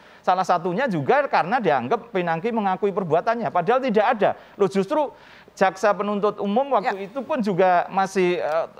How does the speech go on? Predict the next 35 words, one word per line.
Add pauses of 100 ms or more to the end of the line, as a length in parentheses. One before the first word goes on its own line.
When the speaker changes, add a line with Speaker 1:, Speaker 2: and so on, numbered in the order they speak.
(100)
Speaker 1:
tarik
ulur
itu
dalam
posisi (160)
Speaker 2:
Baik.
Speaker 1:
tingkat
banding,
tapi
hakim
bandingnya
malahan
mengatakan
bahwa, (640)
eh, (340)
jaksa
Pinangki
mengakui
perbuatannya,
padahal
sama
sekali
tidak
mengakui.
Loh,
ini
hakim
ini
dari
mana,
hakim
tingkat
banding
ini
mengambil